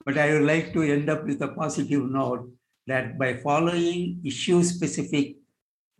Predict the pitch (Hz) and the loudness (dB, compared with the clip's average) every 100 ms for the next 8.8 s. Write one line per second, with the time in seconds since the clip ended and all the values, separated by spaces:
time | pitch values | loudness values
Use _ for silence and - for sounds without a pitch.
0 | _ - 123 120 120 120 117 120 127 - | _ -4 0 2 2 2 2 0 0 2
1 | 139 117 - - - _ _ _ - - | 2 2 -2 -10 -16 _ _ _ -20 -20
2 | - _ _ 123 135 - - 156 147 139 | -20 _ _ -2 -2 -4 -2 0 4 2
3 | 120 123 - 143 147 - 151 143 135 123 | 2 -2 -2 -4 -4 0 2 4 2 0
4 | - 139 135 135 123 117 120 123 120 98 | -8 -2 0 2 0 0 2 2 2 -2
5 | - _ _ _ _ _ _ - 123 139 | -10 _ _ _ _ _ _ -6 -4 0
6 | 175 180 190 185 165 147 143 139 127 147 | 0 2 0 -2 -4 -4 -2 -2 -2 -4
7 | - - 131 135 127 131 117 120 135 131 | -6 -8 -2 -2 -2 -6 -8 -4 -4 0
8 | 131 139 - - 131 107 101 | 2 0 -2 -4 -2 -2 -6